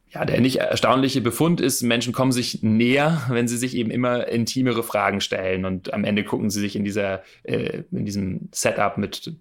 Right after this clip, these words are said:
fünfunddreißig Fragen oder sechsunddreißig Fragen to fall in love auch noch vier Minuten in die Augen und dann entwickeln ganz viele Leute in Nähe, intime Verliebtheitsgefühle und so weiter. Ähm, ich mach vielleicht mal ein paar Beispiele, stell so ein paar Beispiele vor aus diesen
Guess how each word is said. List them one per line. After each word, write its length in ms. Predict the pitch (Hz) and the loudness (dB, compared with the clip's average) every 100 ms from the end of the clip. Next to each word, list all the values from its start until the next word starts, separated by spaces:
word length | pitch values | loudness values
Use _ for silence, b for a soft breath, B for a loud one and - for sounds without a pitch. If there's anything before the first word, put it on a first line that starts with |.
| B B | B B
fünfunddreißig 560 | - 101 101 98 110 92 | -4 -2 0 0 -2 -8
Fragen 460 | - - 110 104 101 | -14 -4 0 0 0
oder 100 | 98 | -2
sechsunddreißig 400 | 110 104 95 - | -2 -2 -4 -2
Fragen 240 | 104 101 | 0 0
to 120 | 98 | -2
fall 260 | - 104 101 | 0 0 2
in 80 | 101 | 0
love 340 | 107 113 - | 0 0 -2
auch 60 | 107 | -4
noch 280 | 98 - | -4 -8
vier 180 | - 120 | -4 0
Minuten 260 | 107 113 113 | 2 0 0
in 80 | 98 | 0
die 120 | 107 | 0
Augen 320 | 107 117 117 | 2 2 0
und 140 | 101 | -2
dann 220 | 101 98 95 B B B B B B | -2 -2 -4 B B B B B B
entwickeln 320 | - 107 113 | 0 2 4
ganz 160 | 104 98 | 2 2
viele 140 | 107 | 2
Leute 440 | 98 98 95 98 92 B | 2 2 4 2 0 B
in 420 | - - - 107 110 | -6 -2 0 2 4
Nähe, 360 | 117 117 113 | 4 4 2
intime 880 | 107 110 107 127 110 107 104 104 104 | 0 -2 -2 0 0 0 0 -2 -4
Verliebtheitsgefühle 880 | - 113 135 131 107 - 104 101 95 | -2 0 2 0 -2 -2 -2 0 0
und 140 | - | -2
so 120 | 98 101 | -4 -4
weiter. 420 | 104 - 170 170 - _ _ _ - - | -4 -4 -4 -6 -12 _ _ _ -18 -10
Ähm, 400 | - 117 110 110 110 B B | -2 0 2 0 -4 B B
ich 200 | - 107 | -10 -4
mach 160 | 117 127 | 0 0
vielleicht 280 | 147 127 127 | 0 0 0
mal 300 | 117 117 113 | 0 2 0
ein 120 | 110 | -2
paar 220 | - 120 | -2 -2
Beispiele, 800 | 120 110 139 - 113 110 110 107 | 2 0 0 -2 -2 0 0 -2
stell 160 | 104 113 | -2 -4
so 80 | 104 | -2
ein 60 | |
paar 140 | 110 101 | -2 0
Beispiele 420 | 104 110 110 107 | 0 0 -4 -4
vor 240 | - 104 | 0 0
aus 180 | 104 101 | 0 -4
diesen 600 | - 101 98 95 95 185 | -6 -4 -4 -4 -8 -14